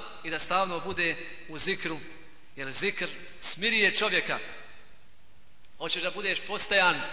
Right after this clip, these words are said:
na Allahovom putu, znaj da te neće oni tegovi gore ustabiliti kada ti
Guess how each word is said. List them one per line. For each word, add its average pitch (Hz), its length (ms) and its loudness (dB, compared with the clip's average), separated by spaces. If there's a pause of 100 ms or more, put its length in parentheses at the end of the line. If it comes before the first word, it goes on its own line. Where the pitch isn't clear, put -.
(140)
na 175 180 8
Allahovom 175 520 6
putu, 202 380 -2 (1300)
znaj 190 520 10 (800)
da 160 140 4
te 180 160 6
neće 208 360 8
oni 208 200 6
tegovi 202 540 8
gore 190 320 6 (1700)
ustabiliti 190 1080 4 (120)
kada 185 260 8
ti 175 240 4